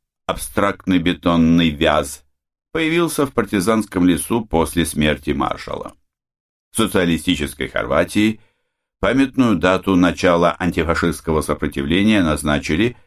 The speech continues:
на двадцать седьмое июля, на так называемый День народного восстания в местечке Срба в отрогах Велибитских гор.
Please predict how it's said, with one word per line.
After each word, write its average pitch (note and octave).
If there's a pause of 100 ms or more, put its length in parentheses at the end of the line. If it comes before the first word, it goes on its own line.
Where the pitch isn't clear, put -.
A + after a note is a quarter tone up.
(140)
на F#2
двадцать F2+
седьмое D#2
июля, C2+ (540)
на A2
так G2+
называемый F2+ (360)
День G2+
народного F2
восстания G#2
в F2
местечке F2
Срба E2 (380)
в -
отрогах F#2+
Велибитских F2+
гор. -